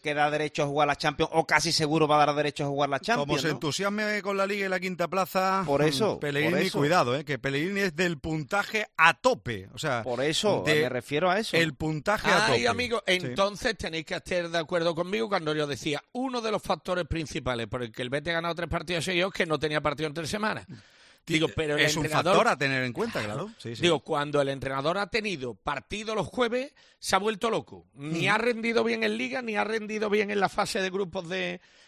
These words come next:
Speaker 3: eh, de la Conference, ¿no?
Speaker 2: Ujú.
Speaker 3: Y por eso yo quiero ver al Pellegrini de ahora. ¿El Pellegrini de ahora qué quiere? ¿Pensar en el partido de Las Palmas o pensar en el partido de hoy?
Speaker 2: Ujú.
Speaker 3: Pues ahí estamos, ¿no? Esa es la gran,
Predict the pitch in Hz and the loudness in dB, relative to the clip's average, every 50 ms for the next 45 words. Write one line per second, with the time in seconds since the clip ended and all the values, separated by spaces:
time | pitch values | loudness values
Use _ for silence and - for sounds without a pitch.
0 | _ _ _ - - 165 175 175 170 175 170 160 143 185 180 170 160 - - 127 | _ _ _ -2 0 2 2 2 2 0 0 0 2 4 6 4 4 4 2 -4
1 | 117 - - 113 107 107 113 147 185 107 180 214 175 147 - - 117 104 101 120 | -4 -4 -8 -8 -6 -2 0 0 0 0 0 0 -2 -2 -2 -2 -4 -2 -2 -2
2 | 131 131 - - 147 139 135 160 147 - 170 170 170 214 220 233 226 220 202 147 | -2 -2 -2 -2 -4 -2 0 -2 -2 -2 -4 -2 0 0 0 0 0 -2 -4 -2
3 | - 175 160 143 131 151 151 143 143 139 120 117 117 139 190 226 240 208 151 _ | -2 -2 -2 -2 -6 -8 -10 -10 -8 -8 -6 -6 -4 -4 -4 -4 -6 -6 -8 _
4 | _ _ _ - - 165 175 - - 190 185 185 180 208 247 254 247 254 247 240 | _ _ _ -2 2 2 2 2 2 0 0 0 0 2 0 0 0 0 2 2
5 | 240 240 247 247 233 190 196 156 123 151 139 - - - 170 160 156 - - 226 | 2 2 2 0 -2 -4 -6 -4 -4 -4 -4 -4 -4 -4 -4 -4 -2 0 0 2
6 | 220 240 233 240 233 196 226 226 208 233 233 226 226 208 - - 240 247 240 240 | 2 0 -2 -4 -6 -4 -4 -6 -4 -2 -4 -2 -2 -4 -2 -2 -2 -2 -2 -6
7 | 247 233 180 - 175 147 131 - - 185 180 175 175 175 160 143 170 147 - 170 | -8 -8 -4 -4 -4 -4 -2 -2 -2 -2 -2 -2 -4 -4 -4 -4 -6 -6 -6 -8
8 | 165 147 143 135 127 113 107 98 95 101 135 143 123 110 151 - - _ _ _ | -6 -6 -4 -4 -4 -6 -6 -8 -8 -6 -4 -4 -4 -4 -6 -10 -16 _ _ _
9 | - - 110 104 - 117 107 127 143 - - - 151 180 226 254 247 202 170 202 | -6 -4 -4 -2 -2 -4 -2 0 -2 0 2 0 0 2 0 -2 0 -2 -4 -4
10 | 262 233 165 - - 143 135 139 151 147 135 165 180 190 190 180 | -2 -4 -4 -4 -4 -4 -2 0 -2 0 0 0 0 0 -2 -6